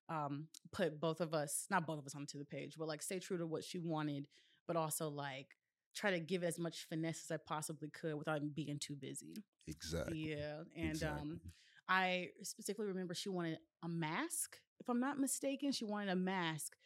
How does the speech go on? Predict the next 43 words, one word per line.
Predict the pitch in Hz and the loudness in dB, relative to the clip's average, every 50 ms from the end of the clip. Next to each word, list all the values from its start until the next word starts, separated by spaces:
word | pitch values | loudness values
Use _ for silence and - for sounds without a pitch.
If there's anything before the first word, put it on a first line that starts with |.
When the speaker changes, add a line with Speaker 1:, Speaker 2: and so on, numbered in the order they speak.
| - - - - _ - | -20 -20 -20 -10 _ 0
Speaker 1:
And | 190 185 185 175 170 170 160 | 2 4 4 4 4 4 6
that | 180 185 196 | 6 6 6
was | 208 196 | 6 4
back | 175 190 180 175 170 | 4 2 2 2 0
when | 160 160 | -4 0
covid | - 202 208 196 190 170 | 2 2 2 2 2 0
was | 160 165 - | -2 -2 0
happening. | 170 160 160 - 160 151 143 147 - - - _ _ _ 185 | 0 -2 0 -2 -4 -4 -4 -6 -8 -12 -20 _ _ _ 4
And | 190 | 8
I | 185 185 180 | 8 8 8
remember | 185 202 208 196 190 185 185 175 - 180 | 6 2 0 2 2 4 4 4 2 0
thinking | - 208 214 | -2 -4 -2
to | 202 | -2
myself, | 196 190 - 202 202 190 - | -2 -2 -2 -2 -2 -2 -2
like, | 196 185 - - _ _ _ _ _ _ - | -4 -4 -6 -8 _ _ _ _ _ _ -2
"When | 240 240 233 | -2 0 4
covid | - 311 330 311 269 202 | 4 4 4 6 4 2
is | 180 165 170 | 4 4 4
over, | 151 147 139 143 139 139 143 - | 4 2 2 0 -4 -6 -4 -4
because | - - - 175 180 | -4 0 0 2 2
it | 175 175 | 2 4
will | 185 208 196 | 6 6 6
blow | 170 156 156 151 151 160 180 175 | 4 4 2 2 4 6 6 6
over." | 156 139 135 127 123 - | 4 4 0 -4 -2 0
Speaker 2:
Mm. | 92 85 78 69 76 - - - | 2 2 2 0 -4 -6 -6 -4
Speaker 1:
Like, | 156 151 151 | -2 -2 0
I | 143 | -2
was | 143 147 | -2 -2
being | 143 156 143 - | -2 -2 0 0
optimistic | 143 139 - - 143 143 - - | -2 -2 -2 -4 -6 -4 -4 -6
at | 147 | -6
the | 147 - | -6 -6
time, | - 151 151 147 151 | -4 -2 -2 -2 0
Speaker 2:
<laughs> | |
Speaker 1:
but, | 156 165 - 170 | 6 12 12 12
like, | 160 117 - 196 190 214 - - - - - - - - | 12 12 12 10 6 2 -2 -6 -8 -10 -10 -10 -10 2
when | 208 233 240 233 190 | 6 8 8 8 10
covid | - 294 285 370 302 320 254 - - | 12 12 12 12 12 12 10 10 10
<laughs> | |
blows | - 233 202 196 175 | 10 10 10 10 6
over. | 175 160 127 101 | 6 8 12 12
Speaker 2:
Hello. | 113 113 107 98 95 90 87 90 87 - - - - - - | 12 12 12 12 12 12 10 6 4 0 -6 -8 2 6 8
Speaker 1:
Right. | 208 208 202 190 180 165 160 156 156 - | 10 12 12 12 12 10 8 6 2 0